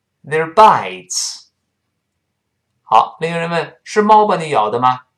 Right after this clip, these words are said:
“Did the cat bite you? Did the cat bite you?”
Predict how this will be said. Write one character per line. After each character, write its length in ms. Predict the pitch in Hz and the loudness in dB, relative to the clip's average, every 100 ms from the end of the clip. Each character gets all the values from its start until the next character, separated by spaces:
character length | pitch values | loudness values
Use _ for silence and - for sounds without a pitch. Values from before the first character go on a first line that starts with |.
| _ _ _ | _ _ _
“Did 120 | - 302 | -10 -6
the 80 | |
cat 420 | 277 - 262 - - | -6 -2 -2 -2 0
bite 420 | 107 95 - 170 | 0 0 -6 -14
you? 160 | 277 - _ _ _ _ _ _ _ _ _ _ _ _ _ _ _ _ _ _ _ - | -14 -18 _ _ _ _ _ _ _ _ _ _ _ _ _ _ _ _ _ _ _ -16
Did 200 | 185 240 | -8 -4
the 80 | 254 | -4
cat 440 | 254 277 208 143 | -2 0 0 0
bite 420 | - 113 107 - 180 | 2 2 2 -6 -10
you?” 180 | 254 | -12